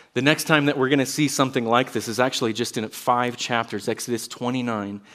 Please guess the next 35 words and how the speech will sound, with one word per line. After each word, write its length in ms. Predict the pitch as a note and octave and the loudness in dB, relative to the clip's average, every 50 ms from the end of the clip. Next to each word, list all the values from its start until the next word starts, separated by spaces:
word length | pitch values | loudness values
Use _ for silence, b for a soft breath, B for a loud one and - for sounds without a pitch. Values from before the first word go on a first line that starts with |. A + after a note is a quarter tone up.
| B B B B | B B B B
when 160 | B A#2 A#2+ | B -4 -2
Aaron 400 | - B2 B2 B2 C3 C3 C3 C3 | 0 0 2 4 4 4 4 4
and 100 | B2 G#2+ | 2 0
his 180 | A#2 C3 A#2+ - | -2 -4 -4 -4
sons 460 | - - - C3 B2 A2+ G#2+ G#2 - | -4 -4 -2 0 0 0 -2 -4 -4
and 100 | A2 G#2 | -6 -6
then 120 | G#2+ G#2+ | -4 -4
the 60 | G#2+ G#2 | -6 -6
tribe 360 | - - - A2 A2 A2 A2 | -6 -2 -2 0 0 0 -2
of 160 | G#2+ G#2 G#2+ | -4 -4 0
Levi 580 | A#2+ D3 F#3 G3 F3 B2 G2+ F#2 F#2 F#2+ F#2+ F#2+ - _ _ _ _ _ _ _ _ _ b b b b b b b b | 2 2 2 2 2 0 -2 -4 -4 -8 -10 -14 -16 _ _ _ _ _ _ _ _ _ b b b b b b b b
are 120 | G#2+ G#2+ | -8 -8
consecrated 840 | - - - - D3+ D3 D3+ D3 - A#2+ - - G#2+ G2 F#2 F#2+ - | -8 -6 -4 0 0 0 0 0 -4 -8 -8 -6 -6 -6 -6 -8 -10
to 100 | - A2 | -12 -10
be 140 | F#2 G#2 G2 | -8 -8 -10
priests 800 | G2 - - - D3 D#3 G#2+ G2 - - - - - - - - _ _ _ | -10 -8 -4 0 0 0 0 0 -4 -10 -14 -14 -16 -16 -16 -20 _ _ _
for 340 | - - - B2 A2+ G#2+ A2 | -12 -4 0 2 2 2 0
Israel. 600 | - B2 B2 A#2 A2+ G#2 F#2 F2+ F#2+ - A2 G#2 _ _ _ _ _ _ _ _ _ _ _ _ _ _ _ _ _ _ _ - | 0 -2 -2 -2 -4 -8 -12 -12 -14 -16 -20 -20 _ _ _ _ _ _ _ _ _ _ _ _ _ _ _ _ _ _ _ -6
Do 60 | B2 | -4
you 60 | B2 | -4
see 160 | A#2+ - D#3+ D3+ | 0 2 2 2
what's 180 | C#3 - - | 2 2 0
happening? 380 | C#3 C#3+ C#3+ C#3 C3 A2 G#2 A2 | 0 2 2 2 0 -2 2 6
Israel 540 | B2+ E3+ F#3+ D3 C#3+ D3+ A#2+ G#2 G2 F#2+ B B B B B | 6 6 6 6 4 2 4 2 2 -2 B B B B B
is 160 | B C3 A#2 A2+ | B -2 0 2
being 240 | C#3 C3+ C3 B2+ | 2 2 2 2
consecrated, 800 | - - - D3 D3 D3+ D#3 D3+ C#3 - - B2 A2 G#2+ G#2+ G#2 | -2 0 2 4 4 4 4 2 -2 -4 -2 -2 -2 0 0 -2
even 220 | A#2 B2 B2 C3 C3 | -2 -2 -2 -2 -4
ordained 800 | - C3+ C3 B2+ A#2+ G#2+ G#2+ B2 C3+ C#3+ D3 C3+ A#2+ A2+ A2 A2 B B B B B | -2 0 2 2 0 0 0 2 4 4 4 4 2 0 -4 -6 B B B B B
to 100 | - C#3+ | 0 2
be 140 | A#2+ C#3+ C3+ | 2 2 2
priests 540 | - - - D#3 D#3 C#3+ - - - - - | 2 2 4 4 4 4 2 -4 -8 -10 -8
to 220 | - - D#3+ D3 | -4 0 0 0
the 140 | B2 C3+ B2+ | 2 0 0
world. 600 | B2 C3 D3 D#3+ D#3 C3+ A2 G2+ G2+ G2 - - | 4 6 6 8 8 6 4 2 -4 -8 -12 -18